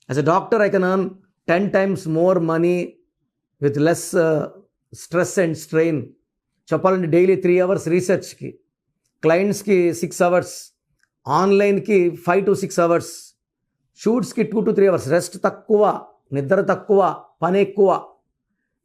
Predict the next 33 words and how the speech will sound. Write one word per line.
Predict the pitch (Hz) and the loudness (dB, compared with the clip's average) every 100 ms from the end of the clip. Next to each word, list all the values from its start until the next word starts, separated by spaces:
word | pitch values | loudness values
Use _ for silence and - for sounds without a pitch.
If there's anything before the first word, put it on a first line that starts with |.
| _ | _
ఇంత | 156 196 220 | -4 0 0
పని | 214 208 | 2 0
కష్టపడాల్సిన | 214 190 196 196 180 | 2 0 0 0 2
అవసరం | 175 165 | 0 0
లేదు | 143 | 0
డాక్టర్గా | 165 - 165 156 | 0 -2 0 0
అయితే. | 139 143 | 0 -4
My | 139 156 | 0 2
wife | 165 180 | 2 0
is | 190 | 0
a | 180 | 0
doctor, | 165 160 170 160 170 | 0 0 -2 0 0
I | |
am | 180 | 0
a | |
doctor. | 160 151 - 147 - _ _ _ _ _ - | 0 -2 -6 -8 -8 _ _ _ _ _ 0
So, | |
ఇదేమంటే | 175 185 202 247 233 214 233 | 2 4 2 2 0 0 0
మంచిని | 180 - 214 220 214 | 0 0 0 0 -2
స్ప్రెడ్ | 208 185 170 - 185 | 0 -2 -2 -2 0
చేయాలనే | 175 165 165 202 233 | 0 0 -2 -2 -2
ఈ | 185 | -2
ప్రోగ్రామ్స్ | 156 170 165 170 160 | 0 0 2 -2 0
చేస్తున్నాము. | 151 156 165 165 170 190 233 - _ _ _ _ _ _ - | -2 -2 -2 0 0 -2 -4 -12 _ _ _ _ _ _ 0
So, | 214 202 | 2 4
మీ | 196 240 | 2 0
పేరులో | - 226 240 262 254 226 214 - | 2 2 4 4 2 2 0 0
పదమూడో | 190 220 226 226 | 0 2 2 2
నంబర్ | 214 202 196 | 2 2 2
ఉంటే | 190 214 | 2 2
లైట్గా | 214 180 185 196 202 | 2 4 2 2 2
తీసుకోకండి. | 196 - 180 - 185 175 170 170 180 180 - _ _ _ _ _ _ _ _ | 0 -2 -6 -2 -2 0 0 2 2 0 -4 _ _ _ _ _ _ _ _
ఇది | 143 165 185 170 - - | 0 2 4 2 -2 -10